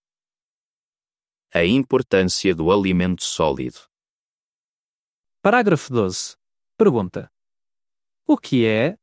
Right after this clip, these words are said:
Speaker 2: a doutrina básica acerca do Cristo?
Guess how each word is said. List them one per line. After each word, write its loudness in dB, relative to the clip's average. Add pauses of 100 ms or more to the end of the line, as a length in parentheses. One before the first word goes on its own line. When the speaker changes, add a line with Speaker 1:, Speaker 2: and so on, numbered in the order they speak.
Speaker 2:
a 2
doutrina 2
básica 0
acerca 0
do -2
Cristo? -4